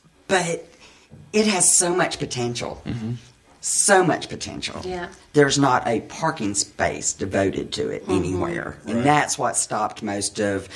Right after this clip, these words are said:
Speaker 1: the people that have looked at it.
Speaker 3: Yeah.
Speaker 1: Although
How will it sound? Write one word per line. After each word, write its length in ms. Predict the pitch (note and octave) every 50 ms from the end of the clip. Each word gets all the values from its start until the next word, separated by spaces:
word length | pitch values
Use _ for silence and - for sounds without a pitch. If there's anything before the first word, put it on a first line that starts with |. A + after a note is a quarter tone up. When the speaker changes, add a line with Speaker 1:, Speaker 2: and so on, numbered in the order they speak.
| - - - -
Speaker 1:
the 80 | - A2+
people 320 | - A2+ A2 G#2+ G#2+ G2+ G2
that 120 | G2+ F2+
have 160 | E2+ E2 -
looked 300 | F2 D2+ D2 - - - -
at 260 | - - - - -
it. 160 | - - -
Speaker 3:
Yeah. 440 | F#3+ F3+ F3+ F3 E3+ E3 D#3+ E3 D#3 -
Speaker 1:
Although 760 | B2+ B2+ B2+ A#2+ C#3 C3 C3 B2+ B2 B2 B2 A#2 A#2 A2+ A2+